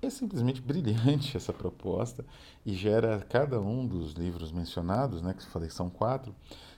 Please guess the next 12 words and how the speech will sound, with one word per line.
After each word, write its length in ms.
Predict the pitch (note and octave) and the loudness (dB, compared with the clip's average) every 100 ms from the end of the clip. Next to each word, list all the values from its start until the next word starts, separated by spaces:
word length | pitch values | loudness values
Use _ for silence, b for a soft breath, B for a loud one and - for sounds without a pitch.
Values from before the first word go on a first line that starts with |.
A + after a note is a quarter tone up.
| - | -18
são 220 | - A2+ | -4 -2
capítulos 640 | A#2 A2 A#2+ B2 A#2 A#2+ - | 0 -2 -2 -2 -4 -4 -6
que 100 | A#2+ | -8
têm 320 | - A2+ A#2 | -2 -2 -2
a 60 | |
sua 160 | A2+ G#2+ | -4 -4
própria 260 | A2+ A#2+ A2+ | -2 -4 -4
identidade, 880 | B2 B2 - F2+ F2 G2+ G2 E2+ | -4 -6 -8 -4 -2 -2 -2 -4
a 20 | E2 | -8
sua 160 | F2+ | -8
própria 300 | - F#2 F#2+ | -6 -6 -4
complexidade. 840 | F#2+ F2+ F#2+ - F2+ E2+ F2 E2+ | -6 -6 -10 -10 -8 -4 -4 -6